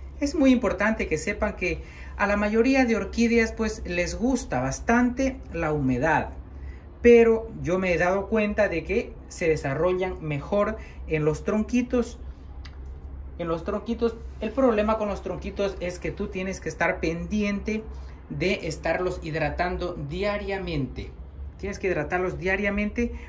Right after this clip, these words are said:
porque si no, se deshidratan rápidamente, sobre todo en la etapa de verano. Esta orquídea también la tenía en una maceta, no se desarrollaba, no se desarrollaba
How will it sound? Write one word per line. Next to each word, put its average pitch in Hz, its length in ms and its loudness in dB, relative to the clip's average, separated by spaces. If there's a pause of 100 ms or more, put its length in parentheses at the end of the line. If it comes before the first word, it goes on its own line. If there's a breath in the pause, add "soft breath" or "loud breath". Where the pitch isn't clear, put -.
(140)
porque 180 280 -2
si 226 200 0
no, 240 360 4 (1040)
se 165 200 -2
deshidratan 156 800 0
rápidamente, 151 880 0
sobre 247 240 2
todo 196 300 0
en 175 80 0
la 135 60 0
etapa 160 340 0
de 143 160 -2
verano. 110 420 -2 (380 loud breath)
Esta 220 240 2
orquídea 220 440 0
también 180 260 0
la 170 120 2
tenía 160 240 0
en 185 80 0
una 185 160 2
maceta, 220 600 2 (280 loud breath)
no 185 320 6
se 165 180 2
desarrollaba, 208 960 4
no 170 200 0
se 180 120 -2
desarrollaba 202 840 2